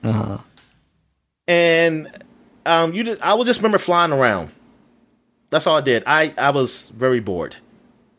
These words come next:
Speaker 2: But I, maybe, maybe I will like it more now. Maybe I will like this game more now. Like, I will appreciate it more if I was this, I was thirty-six old, thirty-six-year-old back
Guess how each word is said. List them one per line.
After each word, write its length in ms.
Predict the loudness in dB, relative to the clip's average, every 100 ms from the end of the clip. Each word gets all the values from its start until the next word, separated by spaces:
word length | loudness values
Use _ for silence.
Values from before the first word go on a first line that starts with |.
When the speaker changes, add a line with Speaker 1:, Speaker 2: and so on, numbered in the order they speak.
| _ _ -4
Speaker 2:
But 200 | -2 0
I, 220 | 0 0
maybe, 420 | 0 0 -2 -6 -4
maybe 420 | -2 -2 -4 -2
I 220 | 0 2
will 140 | 2
like 240 | 2 0 0
it 60 |
more 220 | 0 2 0
now. 280 | -4 -10 -16 -20 -8
Maybe 160 | -2 0
I 40 |
will 80 | 2
like 160 | 0
this 120 | -2 -4
game 240 | -4 -2
more 200 | -2 -2
now. 240 | -4 -12 -18 _ _ _ _ _ _ _ -6
Like, 140 | -2
I 40 |
will 80 | -2
appreciate 420 | -2 -4 -4 -4
it 80 | -2
more 300 | 0 0 -2 -8 _ -16 -4
if 400 | -4 -4 -8 -12 _ _ _ _ -2
I 120 | 2
was 340 | 2 0 0
this, 380 | 0 0 -2 -8 _ _ _ _ _ 0
I 120 | 2
was 160 | 2
thirty-six 420 | 2 0 2 -2 -2
old, 500 | 2 2 2 0 -2
thirty-six-year-old 1000 | 0 2 2 0 2 2 4 2 0 0
back 340 | 0 0 -2